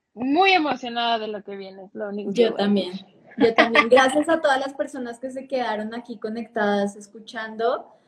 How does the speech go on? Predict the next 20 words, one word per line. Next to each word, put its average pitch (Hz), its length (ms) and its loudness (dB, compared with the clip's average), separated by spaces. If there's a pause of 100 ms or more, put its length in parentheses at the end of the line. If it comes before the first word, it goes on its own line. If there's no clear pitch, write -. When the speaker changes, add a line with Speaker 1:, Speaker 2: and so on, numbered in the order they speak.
(220)
Speaker 2:
Eh, 214 300 2
esto 240 200 0
también 240 320 2
lo 220 120 4
vamos 233 340 0
a 247 60 -4
subir 233 440 -6
para 233 240 -2
que 233 60 -12
ustedes 208 440 -2
puedan 214 340 -8
volver 214 340 -2
a 214 80 -2
revisitar 226 640 -8
la 214 120 -10
información 226 720 -6 (500)
y - 140 -2
pues 214 260 4
nos 208 240 0
vemos. 220 680 -2